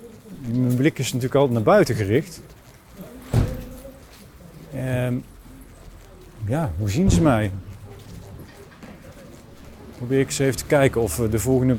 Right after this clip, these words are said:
meneer die mij voorbij loopt. Hallo. Ja,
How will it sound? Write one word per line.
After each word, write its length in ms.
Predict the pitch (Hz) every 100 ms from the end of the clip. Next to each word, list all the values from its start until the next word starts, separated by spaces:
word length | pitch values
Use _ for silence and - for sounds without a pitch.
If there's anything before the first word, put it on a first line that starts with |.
| -
meneer 340 | 123 123 135
die 80 | 120
mij 200 | 120 110
voorbij 300 | 104 120 131
loopt. 320 | 120 120 - - - - - - - - - - - - 73 - - - - - - - - 196 - - - -
Hallo. 440 | 127 131 135 139 139 - - - - - - - - - - -
Ja, 200 | 107